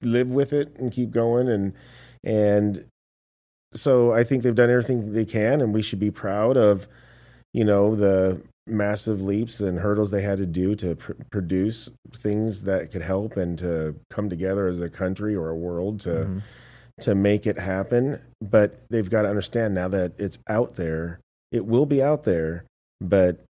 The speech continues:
Speaker 1: it's now, it's just minimizing, taking personal, um, steps to minimize it. Just like when it's flu season and I'm walking down the,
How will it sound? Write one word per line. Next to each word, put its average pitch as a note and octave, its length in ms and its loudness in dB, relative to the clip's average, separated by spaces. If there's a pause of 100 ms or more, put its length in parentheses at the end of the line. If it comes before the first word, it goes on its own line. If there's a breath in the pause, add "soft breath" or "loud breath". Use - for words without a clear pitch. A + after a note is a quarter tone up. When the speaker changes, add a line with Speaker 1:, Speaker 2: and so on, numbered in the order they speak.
(420)
Speaker 1:
it's B2 160 -2
now, B2+ 160 2
it's A#2+ 100 -4
just A#2 180 -6
minimizing, G2+ 640 0
taking G2+ 380 -4
personal, G#2+ 720 -2 (500 loud breath)
um, F#2 800 0
steps - 440 -2
to F#2 60 -4
minimize G2 560 0
it. A2+ 160 -4
Just A2 280 -6
like G#2+ 200 0
when A2 120 0
it's G2+ 100 -6
flu A#2 280 -2
season C3 580 -2 (560 soft breath)
and F#2+ 680 2
I'm G2 180 -2
walking G2+ 340 0
down G2+ 340 2
the, F2 360 0